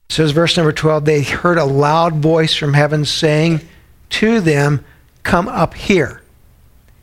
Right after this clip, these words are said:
And they went up to, into heaven in a cloud, and their enemies watched them." Okay? This is, this is really kind of interesting to me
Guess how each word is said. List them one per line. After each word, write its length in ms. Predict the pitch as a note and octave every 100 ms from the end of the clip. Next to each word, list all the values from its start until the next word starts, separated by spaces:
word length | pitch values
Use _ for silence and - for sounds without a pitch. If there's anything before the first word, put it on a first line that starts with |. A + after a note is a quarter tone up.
| - - -
And 160 | D3 C#3+
they 120 | D3
went 280 | D3 F#3 A3
up 160 | G#3 -
to, 220 | D#3 D#3+ F3+
into 200 | E3 D3
heaven 420 | D3 D3 C#3+ F3
in 120 | C3+
a 60 | B2+
cloud, 600 | - E3+ C#3 A#2 B2 - - - -
and 160 | D3+ D3
their 180 | C3+ A#3
enemies 560 | F3 F#3 D3 B2+ A#2 -
watched 460 | C#3+ C#3 C#3+ - -
them." 180 | C3 A2 - -
Okay? 280 | B2+ B2+ - - - - - _ _ -
This 200 | E3+ F#3+
is, 280 | D3+ C3
this 280 | - E3+ E3
is 240 | F3+ C3+ C3+
really 300 | D#3+ D#3+ C#3
kind 260 | - D#3
of 160 | A#2+ - -
interesting 460 | D3 D3 - C3 A2+
to 140 | C3
me 320 | A#2+ A2+ A2+